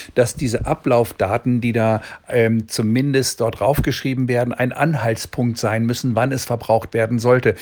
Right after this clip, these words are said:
Natürlich nicht bis zu dem Ablaufdatum, denn darauf braucht man sich nicht festhalten, denn gerade bei Konserven wissen wir, dass man die über Jahre, teilweise sogar über Jahrzehnte überziehen kann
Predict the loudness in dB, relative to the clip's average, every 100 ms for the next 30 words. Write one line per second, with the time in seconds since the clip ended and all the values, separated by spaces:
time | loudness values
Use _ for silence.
0 | -16 -4 -4 -2 -4 -2 -4 -4 -6 -4
1 | -2 -2 -2 -2 -2 2 0 0 -2 0
2 | 0 -2 -6 -6 -4 0 0 -2 2 0
3 | 2 -4 -4 -4 -4 -2 -2 -2 -2 -2
4 | -2 -2 -2 -2 -2 -2 0 -2 -2 -4
5 | 0 0 0 0 -2 -2 0 0 -2 -6
6 | -6 -4 -2 -2 -2 -2 0 0 0 0
7 | 0 0 0 2 2 0 -4 -4 -2 0
8 | 2 2 0 -2 0 0 0 -2 0 0
9 | 0 -2 0 2 2